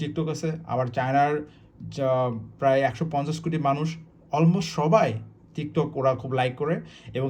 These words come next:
চায়না যদি কোনো একটু যদি সমস্যা হয়, আপনারা জানেন চায়নার প্রত্যেকটা জায়গায় অলি গলিতে সব জায়গায় হলো সিসিটিভি আছে। কোনো যদি একটা, কেউ যদি একটু সমস্যা করে দেখবেন সিসিটিভিতে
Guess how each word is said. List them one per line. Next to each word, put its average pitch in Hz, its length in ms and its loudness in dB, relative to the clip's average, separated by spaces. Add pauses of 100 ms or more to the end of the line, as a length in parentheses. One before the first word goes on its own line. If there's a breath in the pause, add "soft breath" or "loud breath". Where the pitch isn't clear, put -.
চায়না 135 280 -4
যদি 165 200 0
কোনো 143 200 -4
একটু 156 180 -6
যদি 165 200 6
সমস্যা 151 400 0
হয়, 185 180 4 (800 loud breath)
আপনারা 147 260 -2 (100)
জানেন 139 220 2 (240)
চায়নার 127 360 -2
প্রত্যেকটা 156 440 -2 (100)
জায়গায় 139 280 0 (120)
অলি 139 180 0 (120)
গলিতে 135 280 -2 (100)
সব 117 120 -6 (100)
জায়গায় 131 240 -2
হলো 135 100 -2 (120)
সিসিটিভি 139 460 -6 (100)
আছে। 196 160 -4 (600 loud breath)
কোনো 143 220 0
যদি 165 220 4
একটা, 160 140 0 (240)
কেউ 143 160 0
যদি 147 160 -6
একটু 160 180 -4
সমস্যা 143 280 0
করে 165 180 4
দেখবেন 139 280 -2
সিসিটিভিতে 143 640 -4